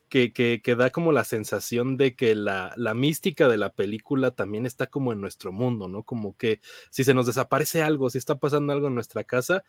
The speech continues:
puede que sea un mogwai, puede que sea un gremlin, y eso va mucho con la música y los créditos y la, la secuencia que mencionas de la risa de los gremlins como ahí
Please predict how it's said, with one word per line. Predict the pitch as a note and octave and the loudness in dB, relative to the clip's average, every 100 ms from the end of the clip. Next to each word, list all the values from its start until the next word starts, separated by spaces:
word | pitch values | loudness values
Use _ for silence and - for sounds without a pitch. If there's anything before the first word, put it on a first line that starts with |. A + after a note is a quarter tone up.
| _ _ | _ _
puede | - C3+ - | 2 2 2
que | - | 2
sea | C3 | 2
un | B2+ | 4
mogwai, | B2 C3+ D3 D#3+ | 4 4 6 4
puede | D3 C3 B2 | 4 2 2
que | B2 | -2
sea | B2 | -2
un | B2 | 0
gremlin, | B2+ C3 D#3+ G#3 _ - - | 0 2 0 -2 _ -20 2
y | B2+ | 4
eso | D3 D#3+ | 6 6
va | D#3 | 6
mucho | C#3+ C3+ D#3 | 4 2 0
con | C3 G#2+ | 2 0
la | G2+ | 0
música | C3+ - G3 F3+ | 0 0 2 2
y | |
los | A2 G2 | 2 0
créditos | - C3 D3 - E3 - | 0 2 2 2 0 0
y | B2 | -2
la, | A2 | -2
la | A2+ A2 | -2 -4
secuencia | - A#2+ D3 - | -4 -2 0 2
que | - | 0
mencionas | C#3+ B2+ A3 B3+ | 0 2 4 4
de | C#3 | 4
la | A2+ | 2
risa | A2 - | -2 0
de | D3 | 0
los | G2 G2 | 0 -2
gremlins | A2 A#2 B2 B2 | -2 -2 -2 -4
como | - G#2 G2 | -6 -6 -4
ahí | A2 A#2+ | -4 -4